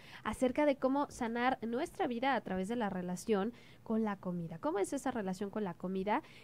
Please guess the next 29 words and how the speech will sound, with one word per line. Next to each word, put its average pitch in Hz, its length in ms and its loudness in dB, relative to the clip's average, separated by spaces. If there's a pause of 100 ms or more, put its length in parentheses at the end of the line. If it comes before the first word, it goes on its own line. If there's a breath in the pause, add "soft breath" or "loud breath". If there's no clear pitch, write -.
Y 220 80 -2
decíamos 254 480 8
que, 277 100 2
bueno, 220 220 4
hay 214 140 4
un 262 100 4
origen 294 480 4
emocional 240 580 0
de 233 80 2
muchas 240 320 0
de 262 80 2
las 220 160 0
enfermedades 202 600 -2
que 208 100 -2
tienen 196 280 -2
que 190 120 -2
ver 190 140 0
con 190 160 -4
la 180 60 -2
alimentación. 185 720 0 (420 loud breath)
Eh, 214 380 4
y 233 60 2
bueno, 294 180 0
pues - 180 0
estábamos 226 520 0 (280 loud breath)
platicando, 220 680 4
Gina, 226 380 0
entonces 202 540 0
que 226 340 2